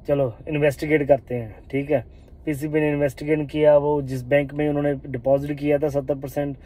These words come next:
उन्होंने उससे communicate किया। बाद में उनको response आया कि bank की तरफ से ये, ये पैसे वो आप जिसके account में हुए थे, बेनि-, beneficiary को उसको पैसे मिल चुके हैं। तो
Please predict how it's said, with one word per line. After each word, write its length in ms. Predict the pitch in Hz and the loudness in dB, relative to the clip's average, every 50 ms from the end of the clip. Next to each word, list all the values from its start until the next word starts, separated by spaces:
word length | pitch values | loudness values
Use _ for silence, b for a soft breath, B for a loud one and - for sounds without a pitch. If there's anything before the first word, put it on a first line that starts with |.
| b b b b b b b b - - | b b b b b b b b -6 -4
उन्होंने 280 | 143 147 151 151 147 | -2 0 0 2 0
उससे 220 | 143 135 - 151 139 | 0 0 -2 -4 -4
communicate 580 | - 143 143 151 156 156 147 156 156 147 127 | -2 -2 -2 -2 -2 0 0 0 -2 -2 -4
किया। 300 | - 151 147 147 151 147 | -4 -2 2 4 4 4
बाद 220 | 139 135 135 139 135 | 6 6 4 4 4
में 120 | 143 147 | 2 -2
उनको 320 | 147 147 143 135 156 151 | -2 -4 -2 -2 0 0
response 500 | 143 143 127 - - 151 147 147 139 135 | 0 -2 -4 -4 -2 0 0 0 2 2
आया 220 | 147 143 143 147 143 | 4 4 4 4 2
कि 160 | 143 151 147 | 0 -2 -4
bank 280 | 139 131 139 135 135 127 | 0 0 0 0 -2 -4
की 120 | - 147 | -8 -6
तरफ 220 | 135 147 139 131 | -4 -4 -4 -6
से 240 | 127 - 151 147 143 b b b b b b b b b - 135 | -6 -6 -6 -6 -6 b b b b b b b b b -4 0
ये, 260 | 139 143 143 139 135 - - - - 139 | 4 4 4 4 4 0 -8 -16 -4 0
ये 140 | 135 147 | 0 2
पैसे 460 | 139 - 151 147 131 - 160 151 147 143 | 4 6 4 4 4 4 2 2 2 2
वो 200 | 135 139 143 143 | 2 4 4 6
आप 220 | 143 139 139 135 - - - b b b b b b b - 131 | 6 6 4 2 -2 -10 -20 b b b b b b b -10 -8
जिसके 300 | 135 135 - - - 160 | -8 -8 -4 -2 -2 2
account 280 | - 165 156 156 156 | 4 4 4 4 4
में 80 | 160 156 | 2 0
हुए 220 | 143 147 156 151 | 4 4 4 6
थे, 120 | 139 160 160 | 6 4 4
बेनि-, 320 | 147 147 143 143 143 139 | 6 4 4 4 2 -2
beneficiary 600 | 143 143 147 151 147 131 - 151 135 156 151 156 | -2 -2 0 0 0 -2 -4 -6 -4 -4 -4 -2
को 120 | 151 170 | 0 0
उसको 260 | 165 151 - - 170 156 | 0 0 -2 -4 -2 0
पैसे 280 | 156 160 147 143 165 | 0 0 0 0 -2
मिल 140 | 165 170 175 | -2 -2 -4
चुके 260 | - - 190 - 180 | -4 -6 -4 -2 -2
हैं। 160 | 175 170 165 160 - b b b b b b b b b b - - - - - - - - - - - - - - - - | -2 -2 -4 -8 -14 b b b b b b b b b b -20 -20 -20 -20 -20 -20 -20 -20 -20 -20 -20 -20 -20 -20 -12 -8
तो 280 | 147 147 147 151 151 | -4 -2 0 0 0